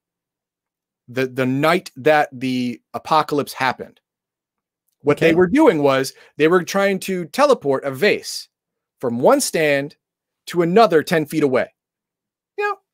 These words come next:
Speaker 1: nice little field test, right? Ten feet, not a big thing. You know, this isn't Star Trek. We'll start small. <laughs> Well, the moment they flipped that switch is the moment the apocalypse happened.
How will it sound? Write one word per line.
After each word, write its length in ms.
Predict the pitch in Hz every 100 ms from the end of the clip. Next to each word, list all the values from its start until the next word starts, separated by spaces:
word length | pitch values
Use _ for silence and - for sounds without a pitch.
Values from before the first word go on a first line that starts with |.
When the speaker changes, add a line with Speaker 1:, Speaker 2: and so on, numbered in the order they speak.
| _ 359
Speaker 1:
nice 180 | -
little 340 | 392 254 170 - -
field 220 | 202 175
test, 280 | 135 107 -
right? 200 | 170 330 _ _ _ _ _ _ _ _ _ -
Ten 160 | 285
feet, 320 | 277 233 277 _ _ _
not 120 | 302
a 40 | 254
big 160 | 269
thing. 300 | - 226 254 - _ _ _ _ _ _ _ _ _ _ _ _ _
You 140 | 180
know, 60 | 208
this 160 | 254 247
isn't 180 | 254 226
Star 220 | 233 190
Trek. 300 | 196 247 -
We'll 100 | -
start 220 | - 262 208
small. 320 | 214 208 - _ _ _ _ _ _ _ _ _
<laughs> 80 | - - - _ _ _ _ _ -
Well, 200 | 190 208
the 120 | 165
moment 380 | 170 214 311 -
they 100 | 220
flipped 300 | - 226 226
that 180 | 196 175
switch 540 | - 196 175 - -
is 200 | - 160
the 80 | 156
moment 340 | 156 190 190 185
the 80 |
apocalypse 540 | 151 - 165 156 139 -
happened. 400 | 131 - 78